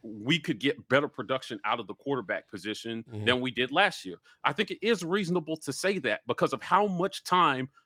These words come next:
Speaker 1: our quarterback last year had to play quarterback from the pocket and produced great,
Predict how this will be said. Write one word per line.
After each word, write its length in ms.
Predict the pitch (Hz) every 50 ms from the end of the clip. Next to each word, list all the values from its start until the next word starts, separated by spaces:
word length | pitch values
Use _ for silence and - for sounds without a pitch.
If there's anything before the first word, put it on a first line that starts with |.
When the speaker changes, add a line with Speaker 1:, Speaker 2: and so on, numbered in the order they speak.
| _ - 135
Speaker 1:
our 220 | 156 190 220 -
quarterback 600 | - 165 175 175 147 120 - 123 117 107 - -
last 400 | 104 127 170 185 180 - - -
year 200 | 110 104 101 92
had 500 | - - - 185 180 156 117 117 120 135 - _ _ _ - -
to 100 | 160 -
play 340 | - - - 240 240 247
quarterback 600 | 208 - - 165 147 127 113 98 131 117 104 - - _ _ -
from 260 | 165 165 175 175 185
the 80 | 170 175
pocket 540 | - - 185 185 180 170 - 131 135 127 _ _ _ _ _ -
and 420 | 214 240 214 190 180 175 - _
produced 680 | - - 160 127 - - 196 240 226 190 - - - _ _ _ _ _ _ _ _ _ _ _ _ _ -
great, 440 | 147 - 117 113 135 165 208 220 -